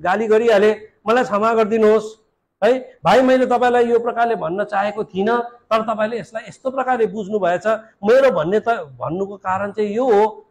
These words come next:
भन्नु भनेर एकदम compromise गरिहाल्ने। दिदीबहिनीहरूको बिचमा, दाजुभाइहरूको बिचमा, एउटा परिवार अर्को परिवारको बिचमा भुल मानामाल गरिहाल्ने, अनि भुल मानिलियो भनेदेखि क्षमा पनि दिइहाल्ने, नत्र त हाम्रो पाप थुप्रिँदै जान्छ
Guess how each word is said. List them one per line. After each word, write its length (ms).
भन्नु 240
भनेर 380
एकदम 240
compromise 840
गरिहाल्ने। 840
दिदीबहिनीहरूको 680
बिचमा, 460
दाजुभाइहरूको 720
बिचमा, 440
एउटा 220
परिवार 480
अर्को 300
परिवारको 500
बिचमा 400
भुल 180
मानामाल 560
गरिहाल्ने, 540
अनि 320
भुल 180
मानिलियो 500
भनेदेखि 340
क्षमा 580
पनि 240
दिइहाल्ने, 520
नत्र 200
त 40
हाम्रो 260
पाप 320
थुप्रिँदै 360
जान्छ 240